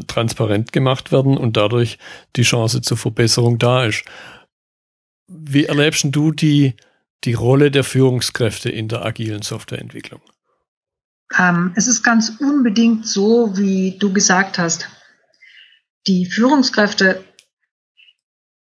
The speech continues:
Speaker 2: die dürfen ja nicht plötzlich abdanken. Also es hilft sicher nichts, wenn die Führungskräfte sich dann zurücklehnen und sagen, "Ach schön, es läuft jetzt irgendwie alles selbst organisiert."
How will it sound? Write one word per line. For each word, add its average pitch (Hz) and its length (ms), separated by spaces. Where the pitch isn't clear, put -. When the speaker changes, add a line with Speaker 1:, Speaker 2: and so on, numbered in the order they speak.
Speaker 2:
die 254 480
dürfen 254 260
ja 226 140
nicht 220 220
plötzlich 214 460
abdanken. 185 640
Also 208 260
es - 180
hilft 254 260
sicher 247 240
nichts, 262 300
wenn 214 140
die 208 100
Führungskräfte 233 640
sich 220 180
dann 202 140
zurücklehnen 233 540
und 226 100
sagen, 208 360
"Ach 196 160
schön, 226 500
es - 400
läuft 202 280
jetzt 214 160
irgendwie 202 300
alles 190 280
selbst 220 320
organisiert." 220 600